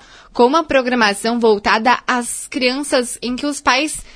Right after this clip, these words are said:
tinham que trabalhar nesse período. Mas então, para todas as escolas municipais de Casca, a data de retorno às aulas é o dia dezoito de fevereiro. Agora, em Serafina Correia, a prefeitura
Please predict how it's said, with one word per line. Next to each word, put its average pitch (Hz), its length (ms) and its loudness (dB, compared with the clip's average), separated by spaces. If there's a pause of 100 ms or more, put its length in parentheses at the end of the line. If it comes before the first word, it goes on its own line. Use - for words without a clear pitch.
(100)
tinham 349 380 -4
que 311 200 -4
trabalhar 277 520 0
nesse 247 400 -4
período. 180 640 -2 (320)
Mas 226 240 0
então, 262 380 -2
para 262 240 2
todas 262 420 2
as 285 120 -2
escolas 240 460 0
municipais 214 760 -2
de 277 100 0
Casca, 262 680 0 (140)
a 311 140 2
data 269 420 0
de 214 120 -2
retorno 220 680 2
às 254 240 -2
aulas 254 480 2
é 247 100 2
o 240 100 2
dia 226 340 0
dezoito 254 760 2
de 220 200 -2
fevereiro. 233 680 0 (1080)
Agora, 262 380 2
em 311 240 -4
Serafina 247 520 0
Correia, 247 640 2
a - 160 -2
prefeitura 269 920 0